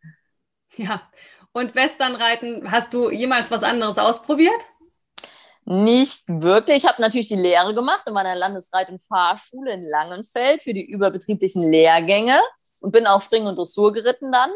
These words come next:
Speaker 2: also auf dem Level. Ähm, also Springen finde ich total interessant, muss ich sagen. Ich bin, glaube, ich wäre eher so der Springen- und flotte Vorwärtsreiter als der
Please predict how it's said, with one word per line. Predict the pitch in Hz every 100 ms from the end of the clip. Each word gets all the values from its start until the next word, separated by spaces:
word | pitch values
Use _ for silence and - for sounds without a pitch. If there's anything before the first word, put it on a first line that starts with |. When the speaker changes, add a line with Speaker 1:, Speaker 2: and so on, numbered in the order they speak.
| 466 415 -
Speaker 2:
also | - - -
auf | - -
dem | 156 165 175
Level. | 180 185 233 254 339 339 _ _ _ _ _ -
Ähm, | 196 196 196 196 202 196 _ _ _ _ _
also | 190 202
Springen | 196 214 254
finde | 285 254
ich | 240
total | 208 254
interessant, | 196 208 180 202 311
muss | 339 294
ich | 320
sagen. | 269 269 247
Ich | -
bin, | 190
glaube, | 175 220 208
ich | 190 165
wäre | 196 233
eher | 185 190 208 196
so |
der | 190 185
Springen- | - - 220 240 220
und | 175 175 175 -
flotte | - 269 233 311 214
Vorwärtsreiter | 208 247 277 - 233 254 262 226
als | 180 202 -
der | 196 190 180 185